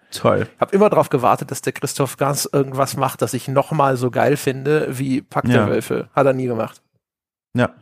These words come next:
Speaker 1: Ja, also die Packung finde ich auch toll, äh, beziehungsweise dieses große, die, die Key Art, äh, wie man's nennt, äh, finde ich ganz toll. Ich mag auch sehr gerne den kleinen Twist, der eigentlich gar keiner ist, aber so, wenn man zu lange draufschaut, dann sieht man das irgendwann so,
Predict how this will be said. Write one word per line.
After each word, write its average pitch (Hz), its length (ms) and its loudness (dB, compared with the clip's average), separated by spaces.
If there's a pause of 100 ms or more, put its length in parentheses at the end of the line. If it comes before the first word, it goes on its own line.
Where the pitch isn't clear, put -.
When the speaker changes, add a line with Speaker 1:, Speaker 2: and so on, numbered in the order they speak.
(520)
Speaker 1:
Ja, - 220 2
also 190 220 4
die 180 200 -4
Packung 220 440 -6
finde 196 220 -2
ich - 100 -2
auch 214 240 4
toll, 226 440 2
äh, 175 120 2
beziehungsweise 180 520 -2
dieses 160 280 -8
große, 180 560 2
die, 143 160 -10
die 151 160 -8
Key 196 340 -6
Art, 120 480 -2
äh, 117 260 -2
wie 143 100 -4
man's 135 280 -2
nennt, 151 380 -2
äh, 120 80 -10
finde 170 240 -4
ich - 80 -14
ganz 196 320 2
toll. 208 240 2
Ich 165 160 -6
mag 156 280 4
auch 170 120 0
sehr 180 260 0
gerne 175 220 0
den 151 180 -4
kleinen 165 460 0
Twist, - 500 -8
der 135 220 2
eigentlich 156 240 0
gar 147 100 0
keiner 139 280 -2
ist, - 140 -6
aber 135 280 2
so, 131 100 -6
wenn 139 100 -2
man 143 280 -4
zu - 80 -6
lange 147 240 0
draufschaut, 151 480 -2
dann 131 100 -4
sieht 156 160 -6
man 175 140 -2
das 165 200 0
irgendwann 165 360 -4
so, 170 160 0